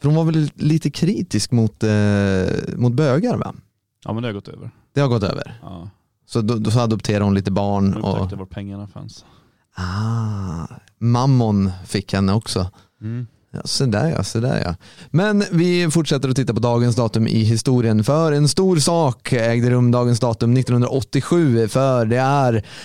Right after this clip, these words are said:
Speaker 1: fotbolls-
Speaker 2: Det är så tråkigt.
Speaker 1: Nej, det här är så
Speaker 2: <laughs>
Speaker 1: viktigt. Det här är så vikt-, det här är folkbildning på hög nivå. Det är fotbollsklubben I F K Göteborg som spelar ett ett mot, eh, Dundee United i finalen, eh, i Dundee. Och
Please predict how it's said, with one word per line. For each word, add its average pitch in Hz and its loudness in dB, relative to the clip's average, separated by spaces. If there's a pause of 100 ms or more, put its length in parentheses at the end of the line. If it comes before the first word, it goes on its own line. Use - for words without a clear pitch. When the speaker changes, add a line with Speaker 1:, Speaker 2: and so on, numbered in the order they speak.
(160)
Speaker 1:
fotbolls- 165 2
Speaker 2:
Det - 0
är - -2
så 107 -6
tråkigt. 113 -6
Speaker 1:
Nej, 175 4
det 143 2
här 180 2
är 175 2
så 175 0
Speaker 2:
<laughs> - -
Speaker 1:
viktigt. - -2
Det 143 2
här 180 2
är 180 0
så 175 0
vikt-, 165 -2
det 147 2
här 175 2
är 170 2
folkbildning 151 2
på 143 4
hög 151 4
nivå. 143 2 (300)
Det 123 2
är 143 2
fotbollsklubben 143 2
I 160 2
F 147 0
K 160 2
Göteborg 151 4
som 117 0
spelar 120 0
ett 135 0
ett 135 0
mot, 117 2
eh, 120 4
Dundee 131 2
United 131 0
i 113 2
finalen, 139 2 (420)
eh, 101 2
i 113 0
Dundee. 110 2
Och 120 -2